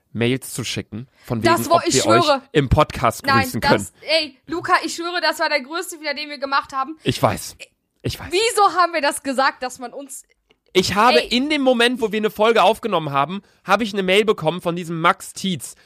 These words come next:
Speaker 1: Und er meinte, „Könnt ihr mich im Podcast grüßen?“ Dann habe ich das einfach gemacht. Mein Mail-Account ist voll. Das ist
Speaker 2: Ich schwöre.
Speaker 1: das ist gerade nicht schön. Leute, hört auf, uns Mail zu schicken, Mails zu schicken.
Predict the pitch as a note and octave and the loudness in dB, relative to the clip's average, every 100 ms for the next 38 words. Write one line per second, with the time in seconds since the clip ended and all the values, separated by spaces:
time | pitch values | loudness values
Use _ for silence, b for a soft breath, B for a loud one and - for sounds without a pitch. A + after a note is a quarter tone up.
0 | b D3+ E3+ G3 F#3 - F#3 G3 F#3 F3 | b 0 2 2 0 -2 -2 -2 -2 -4
1 | D#3 E3 - E3 - B2+ A#2 B2+ D3+ E3+ | -2 -2 -2 -6 -4 -6 -4 2 2 2
2 | G3+ E3+ F3 F3 E3+ - B2+ D#3+ - - | 0 0 0 -2 -4 -4 0 0 -2 -14
3 | _ _ _ _ _ _ - D3+ E3+ F#3+ | _ _ _ _ _ _ -4 0 4 4
4 | A3 D#3+ C3 D3 D3 - C#3+ D#3+ G2 - | 4 0 -2 -4 -4 -6 2 2 2 -6
5 | _ _ _ _ _ _ _ E3 D#3 G#3 | _ _ _ _ _ _ _ -6 -4 -4
6 | G3 D4 E4+ F4 G4+ D#4 A3+ G3+ _ _ | -4 -6 -8 -6 -6 -6 -8 -10 _ _
7 | _ - - D3+ D3 - - D3+ E3 F3+ | _ -20 -14 -12 -8 -8 -6 2 4 4
8 | E3+ F3+ - E3+ C#3 F#2+ B2+ C#3+ D3 G2 | 2 -2 0 2 2 0 2 2 2 -4
9 | G#2+ C3 C#3+ D#3 D3+ - C3+ A#2+ D3 D3 | -4 0 2 0 -2 -2 -2 -2 -8 -10
10 | D#3 D3+ - B2+ E3 - C#3 - C3 D#3 | -8 -12 -4 -2 -2 -4 -12 -12 -10 -12